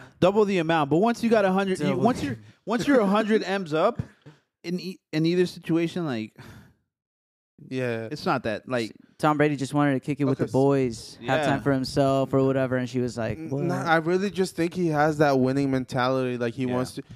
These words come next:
Speaker 3: He's already the best of all time, but people still give Montana the, the, like, the n-, nod, you know. So he wants to make sure that those people never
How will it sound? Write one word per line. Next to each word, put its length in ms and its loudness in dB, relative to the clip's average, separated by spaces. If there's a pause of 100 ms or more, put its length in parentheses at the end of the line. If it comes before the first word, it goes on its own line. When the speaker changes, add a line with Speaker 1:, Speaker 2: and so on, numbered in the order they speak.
(200)
Speaker 3:
He's 200 0
already 280 2
the 140 2
best 300 -2
of 100 -6
all 140 0
time, 300 -6
but 180 -6
people 260 -2
still 420 -4 (360)
give 260 -2
Montana 580 -4
the, 240 -6 (240)
the, 320 -10
like, 200 -16
the 80 -10
n-, 280 -12
nod, 380 -2
you 60 -6
know. 160 -2
So 160 -6
he 160 -2
wants 300 -4
to 100 -12
make 180 -6
sure 220 -4
that 160 -2 (360)
those 160 2
people 280 -2
never 460 -2